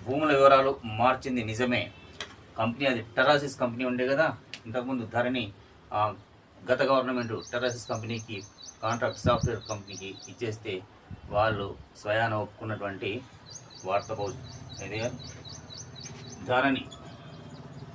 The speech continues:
ఎంత పెద్ద కుంభకోణం జరిగింది, ఎన్ని వేల కోట్లు, ఎన్-, ఎన్ని భూములు, ఎన్ని వేల ఎకరాల భూములు,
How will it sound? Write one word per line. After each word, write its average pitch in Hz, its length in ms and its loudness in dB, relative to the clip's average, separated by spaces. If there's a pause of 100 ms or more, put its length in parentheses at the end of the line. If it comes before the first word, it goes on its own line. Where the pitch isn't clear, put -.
(1500)
ఎంత 110 640 -4
పెద్ద 110 280 -4
కుంభకోణం 110 760 -2
జరిగింది, 98 500 -2
ఎన్ని 104 340 -4
వేల 117 280 2
కోట్లు, 107 460 -4
ఎన్-, 104 380 -6
ఎన్ని 113 240 -2
భూములు, 120 580 0
ఎన్ని 104 200 -4
వేల 117 200 0
ఎకరాల 131 340 4
భూములు, 113 420 -2